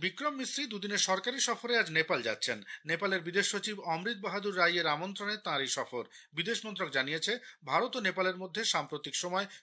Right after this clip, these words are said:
সহযোগিতার বিভিন্ন ক্ষেত্রে অগ্রগতি হয়েছে এবং দুদেশের মধ্যে দৃঢ় মৈত্রী সম্পর্ক রয়েছে। মন্ত্রক আরও জানিয়েছে, বিদেশ সচিবের এই সফর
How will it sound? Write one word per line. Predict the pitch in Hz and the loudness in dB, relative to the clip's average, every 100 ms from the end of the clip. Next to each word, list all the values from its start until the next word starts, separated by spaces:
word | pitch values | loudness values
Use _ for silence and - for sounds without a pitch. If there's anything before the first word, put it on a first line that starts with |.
| - | 0
সহযোগিতার | 180 196 247 247 240 208 | 2 2 -2 -4 -2 -2
বিভিন্ন | 180 190 180 - | -4 -6 -6 -4
ক্ষেত্রে | 175 - 151 | -4 0 0
অগ্রগতি | 139 185 208 214 | 0 -6 -8 -4
হয়েছে | 202 196 247 - - - | -4 -4 -6 -8 -12 -6
এবং | 196 185 | -4 -4
দুদেশের | 202 247 269 | -2 -2 -2
মধ্যে | 247 214 190 | -4 -8 -8
দৃঢ় | 175 208 185 | -4 -4 -4
মৈত্রী | 185 185 233 - | -6 -8 -6 -4
সম্পর্ক | 190 180 247 - | -4 -4 -6 -4
রয়েছে। | 127 120 123 107 - - - | -6 -4 -4 -6 -12 -20 -8
মন্ত্রক | 170 170 170 | -6 -2 2
আরও | 147 151 143 | 2 4 2
জানিয়েছে, | 135 170 - | 2 0 -4
বিদেশ | 220 147 - | -4 -4 -4
সচিবের | 143 123 131 127 | -6 -8 -8 -8
এই | 123 | -6
সফর | 165 160 | -8 -8